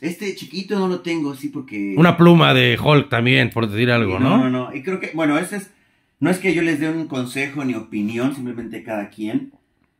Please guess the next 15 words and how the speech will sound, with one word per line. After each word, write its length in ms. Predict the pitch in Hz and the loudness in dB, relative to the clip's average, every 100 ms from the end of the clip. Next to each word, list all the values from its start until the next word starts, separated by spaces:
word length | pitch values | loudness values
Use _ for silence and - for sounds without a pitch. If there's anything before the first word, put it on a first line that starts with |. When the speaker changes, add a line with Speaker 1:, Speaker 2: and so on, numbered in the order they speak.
| _ _ | _ _
Speaker 1:
Hay, 200 | 131 135 127 | -6 -6 -2
hay 160 | 131 | -2
veces 280 | 135 135 131 | -2 -4 -6
que 240 | 131 117 110 | -8 -6 -6
hay 360 | 113 117 123 | -6 -8 -10
fanáticos 840 | - 113 110 117 120 131 127 113 - | -14 -12 -10 -8 -8 -6 -6 -8 -10
y 40 | |
coleccionistas 720 | - 98 95 104 104 107 110 | -8 -8 -6 -6 -8 -10 -12
de 60 | 107 | -10
un 100 | 110 | -10
solo 180 | 117 101 | -10 -10
personaje 420 | 101 101 110 123 | -8 -8 -6 -6
y 40 | |
agarran 480 | 104 104 113 123 117 | -4 -4 -4 -6 -6
de 220 | 95 - | -8 -8